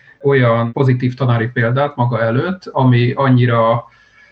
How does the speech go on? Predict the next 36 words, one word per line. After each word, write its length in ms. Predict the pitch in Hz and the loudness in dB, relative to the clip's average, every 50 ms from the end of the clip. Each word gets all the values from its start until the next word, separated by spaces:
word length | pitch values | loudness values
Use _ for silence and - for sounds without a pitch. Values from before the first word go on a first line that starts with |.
| _ _ | _ _
meggyőző, 760 | - 131 139 131 123 120 127 120 117 117 127 135 143 156 151 | -6 -2 0 0 2 2 2 2 2 2 0 0 0 0 0
hogy 180 | 147 135 127 | 0 2 2
ő 140 | 127 123 117 | 4 4 4
maga 260 | 117 113 110 - 107 | 2 0 0 0 0
is 160 | 107 113 - 135 | 0 0 0 0
elgondolkozik 1200 | - 120 120 123 123 123 - - 190 190 - 131 123 120 117 117 113 117 - 123 120 117 123 - | 0 0 0 0 -2 -4 -8 -16 -20 -12 -4 0 0 2 2 2 0 -2 -4 -4 -2 -4 -4 -2
ezen. 420 | 127 123 131 151 170 180 175 180 | -2 0 0 0 -2 -4 -4 -4
Van 160 | 160 160 151 135 | -2 -2 0 2
egy 100 | 127 131 | 2 2
nagyon 260 | 139 135 131 123 123 | 2 2 2 2 2
érdekes 420 | 120 120 123 127 123 - 123 - | 2 0 0 -2 -4 -2 -2 -2
aspektus 880 | 127 123 - - - 123 127 - - - 131 123 127 123 - - - - | -2 -2 -4 -4 -4 -6 -6 -6 -6 -4 -2 0 0 0 -2 -6 -10 -12
a, 460 | - - - 131 123 123 120 120 120 | -14 -8 -4 0 0 2 2 0 0
mondjuk 420 | 127 131 135 127 120 120 120 - - | 0 0 2 2 2 0 -2 -2 -2
a 200 | 117 117 113 117 | -2 -2 -2 -2
pedagógus 720 | - 156 156 147 131 120 117 110 113 120 113 113 - - | -4 -4 -2 -2 0 0 0 -2 -2 -4 -6 -6 -8 -8
családból 720 | - 143 127 120 113 110 110 113 117 117 120 131 117 117 123 | -4 -2 -2 0 0 -2 -2 -4 -6 -6 -6 -6 -6 -6 -6
származó 840 | - - 127 117 117 127 120 117 113 113 120 113 113 117 127 - _ _ - | -6 -6 -4 -4 0 0 0 0 0 0 0 0 0 0 -2 -4 _ _ -8
gyerekek, 560 | - 131 - - - - 190 208 202 - _ _ | -6 -4 -4 -4 -4 -2 -2 -2 -2 -4 _ _
és 240 | - 135 131 127 - | -2 -2 0 0 -2
itt 200 | 143 - - 165 | -6 -6 -2 -2
ugye 180 | 131 135 135 | 0 0 2
lehet 280 | 143 143 131 131 123 127 | 2 2 2 2 0 0
olyan 480 | 127 127 123 123 120 120 120 120 - _ _ - - - - - | 0 0 2 2 2 0 0 -2 -6 _ _ -20 -20 -20 -20 -12
visszajelzést 800 | - 135 131 - - 143 131 123 123 120 120 127 117 120 - - | -8 -8 -6 -6 -4 -2 0 2 2 2 2 0 0 -2 -4 -4
kapni, 360 | - 120 117 117 - 123 120 | -4 -4 -2 -2 -2 -2 0
hogy 200 | 120 123 123 131 | 2 2 2 0
igen, 240 | 131 131 120 113 117 | 0 0 0 2 2
látja 380 | 135 139 127 123 - - 127 | 0 0 0 -2 -4 -2 -2
azt 180 | 120 123 - - | -2 -2 -4 -6
a 100 | 120 120 | -8 -2
példát, 460 | - 135 123 123 120 123 117 123 123 | 0 2 2 2 2 2 2 0 0
hogy 160 | - 135 123 | -2 -2 0
az 120 | 113 117 127 | 0 2 2
ő 120 | 127 123 | 2 0
szülei, 680 | 120 123 - 131 123 117 113 117 117 113 113 117 120 | 0 -2 -2 -2 0 0 2 2 2 0 0 0 -2